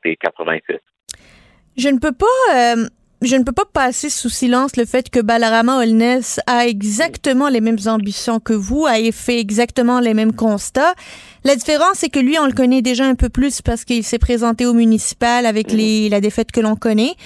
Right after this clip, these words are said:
Speaker 2: Vous, on connaît, on vous connaît un peu moins. Est-ce que c'est le moment d'avoir deux nouveaux partis anglophones au Québec ?
Speaker 1: Ben, c'est, c'est ça. Je suis pas tout à fait d'accord. On n'est pas juste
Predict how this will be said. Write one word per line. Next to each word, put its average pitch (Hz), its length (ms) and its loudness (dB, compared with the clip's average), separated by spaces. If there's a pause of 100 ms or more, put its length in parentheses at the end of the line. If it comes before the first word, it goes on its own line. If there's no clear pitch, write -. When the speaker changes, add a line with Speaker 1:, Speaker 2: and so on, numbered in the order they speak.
(320)
Speaker 2:
Vous, 233 180 0
on 339 140 2
connaît, 254 420 2 (100)
on 247 200 0
vous 233 100 -2
connaît 277 240 0
un 262 140 2
peu - 160 -4
moins. 220 320 4 (560)
Est-ce 233 240 0
que 302 100 -2
c'est 254 240 0
le 240 80 4
moment 247 220 2 (180)
d'avoir 277 640 0
deux 285 720 0
nouveaux 269 720 4 (160)
partis 285 640 -4 (100)
anglophones 262 920 0 (380)
au 233 80 2
Québec ? 254 540 -4 (880)
Speaker 1:
Ben, 123 560 0
c'est, 113 180 -4
c'est - 140 -2
ça. 98 80 0 (240)
Je 87 100 -4
suis 95 140 -2
pas 95 160 0
tout 95 480 -4
à 98 60 -4
fait 95 100 -4
d'accord. 98 400 0
On 92 60 0
n'est 92 100 0
pas 95 180 0
juste 92 240 -4